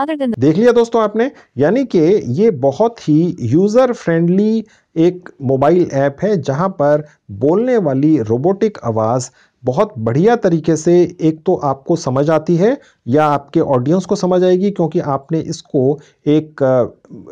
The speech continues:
Speaker 2: YouTube वीडियो में कन्वर्ट करना है, वो भी मैं आपको अभी करके दिखाऊंगा। अब दोस्तों, मैं आपको इसी मोबाइल ऐप की कुछ और फीचर्स भी दिखाता हूं। अ, देखिए, यहाँ पर आखिर में एक बटन है, मैं यहाँ क्लिक करूंगा। अब आप देखेंगे, यहाँ पर तीन ऑप्शंस हैं, rate, pitch and volume।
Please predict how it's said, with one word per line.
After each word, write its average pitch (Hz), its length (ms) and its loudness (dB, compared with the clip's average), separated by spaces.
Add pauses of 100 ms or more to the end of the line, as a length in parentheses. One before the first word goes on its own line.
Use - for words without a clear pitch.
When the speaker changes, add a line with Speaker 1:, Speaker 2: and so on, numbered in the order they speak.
Speaker 2:
YouTube 180 460 0
वीडियो 160 300 2
में 208 140 2
कन्वर्ट 151 340 0
करना 147 260 -4
है, 247 60 -2
वो 214 120 2
भी 202 120 -2
मैं 185 120 0
आपको 147 240 -4
अभी 147 120 0
करके 147 280 -2
दिखाऊंगा। 120 480 -2 (280)
अब 269 140 0
दोस्तों, 254 360 2
मैं 226 120 2
आपको 202 340 0
इसी 185 300 -2
मोबाइल 185 440 2
ऐप 147 200 0 (120)
की 170 120 -4
कुछ 185 300 -4
और 190 200 0
फीचर्स 170 500 -2
भी 180 120 2
दिखाता 135 380 -2
हूं। 147 360 -4 (200)
अ, 143 60 2
देखिए, 170 280 0
यहाँ 170 300 2
पर 214 200 0
आखिर 156 380 -2
में 208 160 2
एक 151 240 0
बटन 131 260 0
है, 151 120 -2
मैं 160 120 0
यहाँ 147 120 0
क्लिक 139 240 -4
करूंगा। 135 360 -2 (220)
अब 165 80 2
आप 185 80 2
देखेंगे, 233 320 0
यहाँ 180 220 0
पर 196 160 0
तीन 208 340 -2
ऑप्शंस 170 440 0
हैं, 196 120 2
rate, 170 580 0
pitch 196 300 0
and 127 160 2
volume। 123 260 0